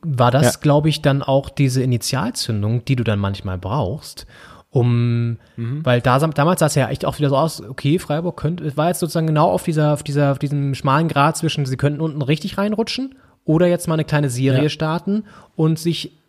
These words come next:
Speaker 1: den
Speaker 2: Ja.
Speaker 1: Abstiegssorgen erstmal erledigen. Und das haben sie halt jetzt geschafft, ne? Und das schaffen sie jedes Mal, jede Saison wieder. Und das ist halt eine Riesenqualität auch von Christian Streich, diese Ruhe zu bewahren. Und klar, wenn du so lange Trainer bist,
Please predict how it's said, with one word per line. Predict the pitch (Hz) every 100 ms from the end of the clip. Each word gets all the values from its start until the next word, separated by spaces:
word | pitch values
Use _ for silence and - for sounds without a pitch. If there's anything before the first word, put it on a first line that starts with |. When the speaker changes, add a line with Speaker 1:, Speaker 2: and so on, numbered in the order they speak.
| -
Speaker 1:
den | 147
Speaker 2:
Ja. |
Speaker 1:
Abstiegssorgen | 127 110 170 - 156 156
erstmal | - 147
erledigen. | 147 233 120
Und |
das | 117 -
haben | 135
sie | 135 117
halt | 113
jetzt | 110 -
geschafft, | 107 123 - 117
ne? | 131
Und | 127 127
das | 135 -
schaffen | 185 170
sie | 160
jedes | 151 220 277 269 -
Mal, | 190 123
jede | 190 202
Saison | 180 180
wieder. | 156 127
Und | 104
das | 185
ist | 160
halt | 165
eine | 160 147
Riesenqualität | 143 190 180 170 156 151 151
auch | 139
von | 127
Christian | 135 135
Streich, | 127 - 123 139 - - 151 143 131 -
diese | 135 127 131
Ruhe | - 226 160
zu | -
bewahren. | 113 104 98 104 135
Und | 127 110 - -
klar, | - 151
wenn | 110
du |
so | 107
lange | 110 113
Trainer | 110 127 117
bist, | 131 -